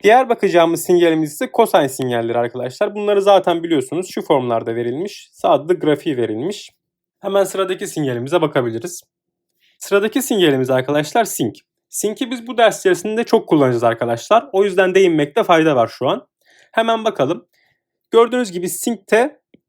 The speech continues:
şöyle tanımlanmış. Sin pi T bölü pi T.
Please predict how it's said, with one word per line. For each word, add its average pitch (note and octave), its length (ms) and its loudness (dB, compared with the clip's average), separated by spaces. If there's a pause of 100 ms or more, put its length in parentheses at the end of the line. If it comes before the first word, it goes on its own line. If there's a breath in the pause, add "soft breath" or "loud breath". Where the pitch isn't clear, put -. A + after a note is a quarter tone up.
(120)
şöyle A#3 420 4
tanımlanmış. A2+ 720 -6
Sin G#3+ 380 -6
pi G3+ 220 -10
T A3 260 0
bölü G3 340 0 (240)
pi F#3 200 -2
T. - 260 -6